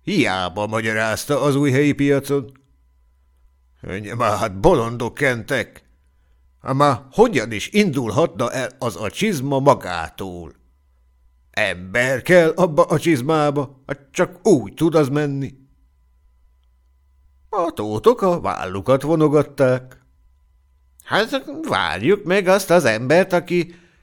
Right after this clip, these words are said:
fölmeri húzni a Komoróci csizmáját. Ha, annak nagy vitéznek kell lenni."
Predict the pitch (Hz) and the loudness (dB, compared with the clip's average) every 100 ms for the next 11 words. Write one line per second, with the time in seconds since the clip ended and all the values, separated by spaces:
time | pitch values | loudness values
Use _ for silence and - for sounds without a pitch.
0 | _ 160 214 214 185 160 135 156 247 226 | _ 8 10 10 8 4 6 6 6 4
1 | 175 196 185 180 175 175 127 165 208 185 | 4 4 6 6 4 6 4 6 6 4
2 | 170 147 117 101 104 104 110 117 127 - | -2 -6 -6 -6 -4 -6 -6 -6 -6 -8
3 | - _ _ _ _ _ _ _ _ _ | -18 _ _ _ _ _ _ _ _ _
4 | _ - 90 - - 147 160 127 - - | _ -6 -4 -4 -4 -2 0 0 -2 -6
5 | 107 131 180 165 208 190 208 202 226 226 | 0 4 4 4 0 4 4 4 0 -2
6 | 117 107 95 71 117 160 | -4 -4 -6 -8 -8 -8